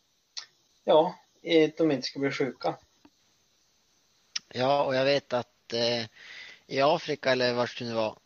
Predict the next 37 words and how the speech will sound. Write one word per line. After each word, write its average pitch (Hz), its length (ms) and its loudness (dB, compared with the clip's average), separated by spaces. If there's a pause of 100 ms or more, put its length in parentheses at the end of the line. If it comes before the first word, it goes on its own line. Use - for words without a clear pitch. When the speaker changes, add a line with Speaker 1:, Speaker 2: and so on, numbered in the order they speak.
(140)
Speaker 2:
bara 120 280 -2
för, 117 300 -4
eh, 113 200 0 (120)
inte 127 320 -2
alls 156 180 2
så 127 120 -10
många 113 200 -6
år 107 100 -4
sedan, 107 300 -10 (680)
då 127 480 0 (260)
höll 123 200 -8
de 120 120 -4
på 123 160 -2
med 120 180 -2
lik, 170 340 -2 (680)
jobba 123 320 0
med 120 160 -2
lik, 156 420 -4 (100)
och - 160 -6
sen 135 160 -2
gick 143 240 -4
de 120 140 -4
över 117 300 0
till 113 180 -4
barnavdelningen 110 960 0 (240)
och 113 180 -8
hjälpte 107 300 -2
till 107 220 -4
att 104 120 -4
föda 104 260 -4
barn. 123 320 -6 (800)
Och - 160 -12
då 127 100 0
var 123 180 4
det 120 80 2
jättemånga 123 720 -2
barn 110 360 0